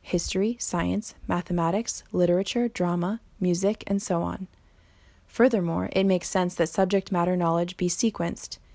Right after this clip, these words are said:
It's commonly appreciated that mathematical concepts build on one another, and they are easier to learn if they are sequenced properly. The same is true of other subjects.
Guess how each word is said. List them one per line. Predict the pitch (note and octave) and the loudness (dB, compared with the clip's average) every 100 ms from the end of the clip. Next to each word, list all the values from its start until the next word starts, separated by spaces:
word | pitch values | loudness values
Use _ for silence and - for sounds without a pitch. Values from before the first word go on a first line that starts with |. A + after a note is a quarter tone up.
| - _ _ _ _ _ _ _ | -20 _ _ _ _ _ _ _
It's | F3+ - | -4 -2
commonly | - F3 F3+ F3+ | 0 2 2 2
appreciated | E3+ A3 A3+ G3 F3 F#3 F#3 | 0 0 0 2 2 2 0
that | - | 0
mathematical | E3+ F3 G#3+ F#3 F#3+ - | 0 -2 2 2 2 -2
concepts | G3+ F#3 F3 F3 F3+ - | -4 0 0 0 -4 -2
build | E3+ E3+ F3+ | 2 2 2
on | F3 | -2
one | F3+ F3+ | 0 0
another, | F#3+ E3+ F3+ G3+ - _ _ | 0 -2 -4 -6 -12 _ _
and | - F3+ | -2 2
they | F3+ | 2
are | - | 2
easier | A3 B3 B3 | 0 2 0
to | A#3 G#3+ | 2 0
learn | A#3+ G#3+ E3 | 2 2 0
if | E3+ | 0
they | F3 | 2
are | E3+ | 2
sequenced | E3+ A3 G#3 E3 E3 | 0 -4 -2 -4 -4
properly. | - D#3+ - E3 - - - - _ - - - - - - - | -2 -2 0 -4 -4 -8 -16 -20 _ -20 -20 -20 -20 -20 -20 -10
The | - G3 | -4 0
same | B3 D4 B3 | 4 4 4
is | - | 0
true | - F3 | 2 4
of | E3+ | 4
other | F3+ F3 | 2 2
subjects. | - G3+ F#3 - - - | 2 0 0 -4 -4 -10